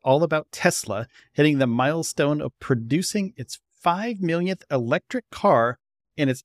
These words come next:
ongoing experiments in vehicle manufacturing, which could drastically cut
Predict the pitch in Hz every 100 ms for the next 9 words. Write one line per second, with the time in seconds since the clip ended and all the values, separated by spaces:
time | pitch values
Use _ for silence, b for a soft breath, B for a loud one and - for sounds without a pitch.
0 | - 139 156 147 147 147 131 - - 240
1 | 196 123 135 - - 139 135 156 - 139
2 | 139 135 - 254 - 127 120 151 _ _
3 | - 143 - - 170 - 123 143 - 151
4 | - 143 151 - _ - 123